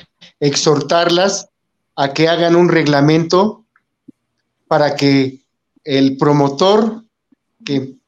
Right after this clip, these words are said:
esté haciendo funciones de lucha libre tenga o hagas, compre un, un seguro de gastos médicos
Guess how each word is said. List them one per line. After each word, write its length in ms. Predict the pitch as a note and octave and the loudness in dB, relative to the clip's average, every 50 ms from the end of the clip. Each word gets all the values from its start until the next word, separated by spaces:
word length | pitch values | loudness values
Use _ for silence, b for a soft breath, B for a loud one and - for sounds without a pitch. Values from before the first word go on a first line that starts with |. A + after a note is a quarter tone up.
| _ | _
esté 420 | - D#3+ C#3 A2+ - - - F#3 F#3+ | -16 -12 -12 -10 -8 -4 -2 -2 -2
haciendo 400 | F#3+ F#3+ - G3+ F#3+ F#3+ F#3 D#3+ | -2 0 0 0 0 0 0 -2
funciones 540 | - - C#3 C3 - F3+ F3+ F3+ F3 D3+ | -2 -4 -4 -2 0 0 2 2 0 0
de 100 | C#3 C#3+ | 0 0
lucha 260 | C3+ D3+ D#3+ D#3 - D#3 | 0 0 -2 -2 -2 0
libre 540 | D3 D#3+ F3 E3+ F3 G3+ A3 A3 B B B B B B B _ _ _ _ _ | 2 4 4 4 4 2 0 -2 B B B B B B B _ _ _ _ _
tenga 600 | - E3+ E3+ F3 F3 E3+ E3 E3 F3+ F3 - - | 0 2 2 2 2 2 2 0 0 -4 -6 -8
o 180 | - - C#3 D3 | -4 -2 0 2
hagas, 580 | D#3 D#3+ D#3+ E3+ E3 D#3+ D3+ D#3 - - - _ _ _ _ _ _ _ _ | 2 2 0 0 0 0 -2 -4 -6 -10 -14 _ _ _ _ _ _ _ _
compre 360 | - G3+ G#3+ A3 A3+ G#3+ G3 | 0 2 2 2 2 2 2
un, 720 | F#3+ F#3+ G3 G3+ G3+ G3 G3 F#3+ F3+ E3+ D#3+ F3 - - _ _ _ _ _ _ | 2 4 4 4 4 4 4 4 2 0 0 -4 -12 -20 _ _ _ _ _ _
un 440 | E3+ F3 F#3 G3 G3+ F#3+ F#3 - - _ | -2 -2 0 0 -2 -4 -6 -10 -18 _
seguro 800 | - - - F3+ E3+ D#3 D#3+ F3+ F#3 F#3 F#3 F3 E3+ F3 - - | -8 -2 0 0 0 2 4 4 4 4 4 2 0 0 -4 -4
de 140 | D3+ D3+ D3+ | -2 -2 0
gastos 360 | D3+ E3+ F3 E3+ - - E3 D3 D#3+ | 0 0 -2 -2 -2 -2 -2 0 2
médicos 720 | E3+ E3 E3 E3 E3+ E3 D#3 C#3 G#2+ - - - - | 0 2 2 0 0 0 0 -2 -2 -2 -8 -14 -18